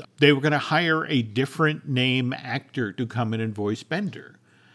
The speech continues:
So evidently the conceit was that, okay, we've almost fixed Bender's voice box, and they turn it on, it would be somebody different doing Bender's voice.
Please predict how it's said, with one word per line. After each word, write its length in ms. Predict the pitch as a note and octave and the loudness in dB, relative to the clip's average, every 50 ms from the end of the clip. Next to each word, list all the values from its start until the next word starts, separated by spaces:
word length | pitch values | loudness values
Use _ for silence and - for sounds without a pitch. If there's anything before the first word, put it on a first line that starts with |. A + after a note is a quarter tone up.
| _ _ _ _ | _ _ _ _
So 420 | - - D3 C3 B2 A#2+ A#2+ B2 - | 2 2 4 4 4 2 0 0 -2
evidently 520 | - D#3 D3 D3+ D3 D3 D3 D3 C#3 C3+ C3 | -4 0 2 2 4 2 2 2 2 2 4
the 120 | B2 C3 | 2 2
conceit 440 | G#2 B2 A2+ - - D3+ D3 D3 - | -2 -2 -4 0 2 2 2 2 2
was 280 | C#3 B2+ B2 A#2+ A2+ - | 2 2 2 0 0 0
that, 280 | C3 A#2 A2+ - - | 0 0 0 -2 2
okay, 300 | - D#3 D#3+ - - C3+ | 4 4 4 6 4 2
we've 220 | A2+ A2 G#2 G2+ - | 4 4 0 -2 0
almost 520 | - C#3+ D3+ F#3 G3+ F#3 D#3+ C#3 - - | 2 6 6 6 6 6 4 4 2 2
fixed 300 | - D3+ B2+ - - - | 0 0 0 0 -4 -6
Bender's 580 | B2 A#2+ C3 C3 A#2+ A#2 A#2 A#2 A#2+ A#2+ A2 - | -6 -6 -6 -8 -2 0 0 2 2 0 0 0
voice 260 | - A#2 A2 G#2+ - | 2 2 2 0 0
box, 360 | - G#2+ G2 F#2+ F2+ - - | -2 0 0 -2 -4 -4 -6
and 320 | A#2 G2+ F#2+ G2 G2 G2 - - - - - - - _ - | -4 -4 -4 -6 -8 -10 -12 -20 -20 -20 -20 -20 -20 _ -4
they 140 | A#2 A2+ G#2 | -2 -2 -2
turn 240 | - - C3 B2+ | 0 0 0 2
it 140 | A#2+ A#2 A2+ | 2 2 2
on, 200 | A#2 G#2+ G#2+ G#2+ | 2 0 0 -2
it 100 | A2 A#2+ | -2 -2
would 180 | B2 A#2 A2 G#2+ | -2 -4 -2 -2
be 280 | A#2+ A2+ A2+ A2 G#2+ G2+ | 0 0 0 -2 -4 -6
somebody 420 | - - - A#2 A#2 B2+ A2+ A2+ G#2+ | -6 -2 -2 0 0 0 0 0 0
different 440 | F#2+ B2 A2+ - A#2+ G2+ F#2+ F#2+ | 0 0 0 0 -4 -8 -8 -6
doing 220 | - A2+ G#2+ G#2 F#2+ | -4 -4 -4 -4 -4
Bender's 380 | G2+ G#2 G2+ G2 G2+ F#2+ F2+ | -6 -6 -6 -6 -6 -8 -8
voice. 420 | - - - G2+ - - - - | -10 -12 -12 -14 -14 -18 -20 -20